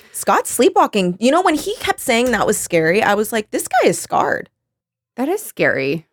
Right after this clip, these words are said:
Speaker 1: It is scary. Can you imagine,
Speaker 2: Mm-hmm.
Speaker 1: like, waking up and not knowing where you are and being like, "How did I get here? I walked here."
Speaker 2: Have you slept walk?
Speaker 1: No, I haven't.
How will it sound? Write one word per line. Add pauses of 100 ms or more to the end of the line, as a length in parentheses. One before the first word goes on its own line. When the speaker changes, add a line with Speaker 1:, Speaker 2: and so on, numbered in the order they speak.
(120)
Speaker 1:
It
is
scary. (120)
Can
you
imagine,
Speaker 2:
Mm-hmm.
Speaker 1:
like,
waking
up
and
not
knowing
where
you
are
and
being
like,
"How
did
I
get
here?
I
walked
here." (360)
Speaker 2:
Have
you
slept
walk? (680)
Speaker 1:
No,
I
haven't.